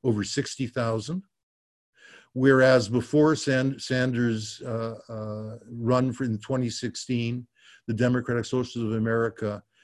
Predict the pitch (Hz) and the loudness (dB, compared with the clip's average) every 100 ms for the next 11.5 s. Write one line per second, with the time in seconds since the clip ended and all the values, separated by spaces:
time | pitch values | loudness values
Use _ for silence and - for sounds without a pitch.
0 | _ 127 120 123 123 113 113 123 127 117 | _ -2 0 0 0 0 2 2 2 0
1 | - 117 107 104 - 120 117 131 131 - | -2 -6 -4 -8 -6 -4 -2 -2 -4 -2
2 | 120 113 110 107 127 110 117 113 110 117 | -2 -2 -4 -6 -8 -8 -4 -2 -4 -4
3 | 113 117 107 113 123 123 110 101 104 110 | -2 -2 -2 -2 -2 -2 -2 -2 -2 0
4 | 92 92 131 - - 98 92 _ _ _ | -2 -4 -6 -6 -12 -14 -16 _ _ _
5 | _ _ _ - _ - 131 123 131 131 | _ _ _ -20 _ -6 -2 0 2 2
6 | 120 127 110 110 113 - 160 - 139 - | 2 2 2 2 0 0 -2 -2 -6 -4
7 | 120 117 117 113 110 113 120 104 101 110 | -4 -4 -2 -2 0 0 -2 -2 -4 -2
8 | 113 110 95 104 107 101 101 104 98 85 | -2 -2 -2 -2 0 0 0 0 0 -4
9 | 104 101 120 147 _ _ _ _ _ _ | -4 -4 -6 -10 _ _ _ _ _ _
10 | _ _ _ _ 143 139 120 - 113 101 | _ _ _ _ 2 4 2 2 -4 -4
11 | 110 101 - 139 | -4 -6 -6 -12